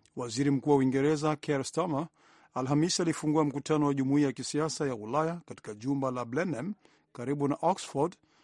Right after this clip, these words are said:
na wito kwa Ulaya kuthibitisha uungaji mkono wake kwa Ukraine na kuungana dhidi ya uvamizi wa Russia. "Kwa sababu tishio la Russia limefika barani Ulaya kote," Starmer alisema,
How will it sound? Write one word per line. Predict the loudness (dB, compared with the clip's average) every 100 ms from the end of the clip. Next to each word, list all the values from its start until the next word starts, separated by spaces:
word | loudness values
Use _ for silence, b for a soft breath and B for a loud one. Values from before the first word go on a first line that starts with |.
| b -6
na | 0
wito | 2 0 0 -2
kwa | 2
Ulaya | 2 2 2 0
kuthibitisha | -4 -2 -2 -2 -2 0
uungaji | 0 -2 -2
mkono | -4 -6 -8 -4
wake | -2 -2 -4
kwa | -8 -10
Ukraine | -10 -2 0 -2 b b b _ -12
na | -10
kuungana | -6 -2 2 4 2
dhidi | 2 4
ya | 4
uvamizi | 4 2 0 0
wa | -2
Russia. | -2 -6 -8 -10 _ b b b b
"Kwa | -10
sababu | -6 4 6 6 2
tishio | 0 2 4
la | 4
Russia | 2 0 0
limefika | 0 -2 -2 -2 -2
barani | 0 0 0
Ulaya | -2 -6 -6 0
kote," | 0 2 0 -2 b b b
Starmer | -18 -2 2 4 2
alisema, | 0 -2 0 2 0